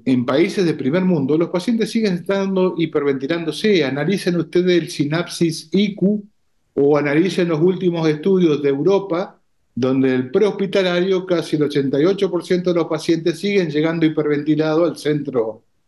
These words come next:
de atención primaria. Y el centro de atención primaria, no, de, de,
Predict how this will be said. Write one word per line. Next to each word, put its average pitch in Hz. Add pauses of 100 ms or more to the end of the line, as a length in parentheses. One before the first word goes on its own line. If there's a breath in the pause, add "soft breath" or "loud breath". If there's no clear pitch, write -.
(160)
de 120
atención 123
primaria. 127 (360)
Y 139
el 135
centro 180
de 147
atención 139
primaria, 151
no, 143
de, 123
de, 123